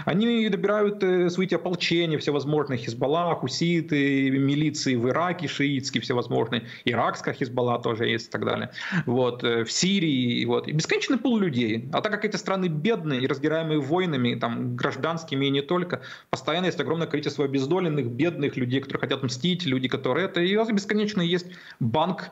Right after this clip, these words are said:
э, такой пул, откуда вы можете людей брать, набирать. И вот можете вечно воевать.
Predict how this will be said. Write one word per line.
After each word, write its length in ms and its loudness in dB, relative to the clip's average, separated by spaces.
э, 300 0
такой 180 -2
пул, 180 2
откуда 200 0
вы 100 2
можете 200 0
людей 240 0
брать, 300 -2
набирать. 500 0
И 60 -2
вот 140 0
можете 320 2
вечно 320 0
воевать. 480 0